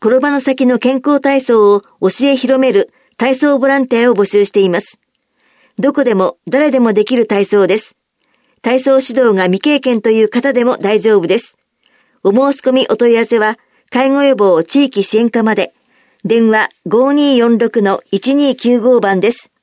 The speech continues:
さて、高齢者が暮らしやすい地域へ。高齢者総合相談。次の内容などでお困りの際は、お問い合わせ先へご相談ください。一、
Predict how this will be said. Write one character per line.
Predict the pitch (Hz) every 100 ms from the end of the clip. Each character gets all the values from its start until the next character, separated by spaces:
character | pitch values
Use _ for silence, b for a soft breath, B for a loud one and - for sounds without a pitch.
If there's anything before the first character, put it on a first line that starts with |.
| _ _ _ _ _ _ _ _ _ _ _ -
さ | 262 240
て、 | 190 - _ _ -
高 | 254 285
齢 | 302
者 | 294 233
が | 202
暮 | 202 240
ら | 262
し | 277
や | 269
す | -
い | 277 208
地 | 240 240
域 | - 185
へ。 | 175 - _ _ _ _ _ _ -
高 | 262
齢 | 294 294 277
者 | 220
総 | 196 247 269
合 | 262 254
相 | 254 240
談。 | 180 160 _ _ _ _ _ _ _
次 | - 226 302
の | 294
内 | 254 247
容 | 240 240
な | 240
ど | 233
で | 190 -
お |
困 | 175 247 254
り | 240
の | 233
際 | 240 220
は、 | 185 185 _ _ _ -
お | 202
問 | 269
い | 262
合 |
わ | 254
せ | 262
先 | 254 254
へ | 262
ご | 190
相 | 208 233
談 | 208 214
く | -
だ | 214
さ | 226
い。 | 196 - _ _ _ _ _ _ _ _ -
一、 | 220 - -